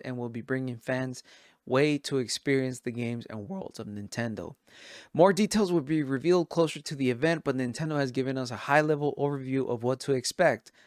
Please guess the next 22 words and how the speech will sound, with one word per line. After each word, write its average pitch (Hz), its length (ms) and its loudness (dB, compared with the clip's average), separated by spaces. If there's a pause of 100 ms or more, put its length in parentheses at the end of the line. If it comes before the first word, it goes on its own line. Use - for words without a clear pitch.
(140)
Games, 156 400 0
tournaments, 139 600 -6
live 120 260 0
stage - 380 -4
performances, 120 760 -6 (360)
photo 131 300 4
opportunities, 123 760 -2
and 113 220 -6
more. 95 340 -6 (400)
Nintendo 165 320 -2
of 180 80 2
America 165 400 2
C 208 300 0
E 170 40 6
O 170 140 6
Doug 160 300 4
Bowser 135 380 4
said 120 320 -4
of 117 240 -8
the - 100 -14 (100)
announcement 110 640 -8
that 98 280 0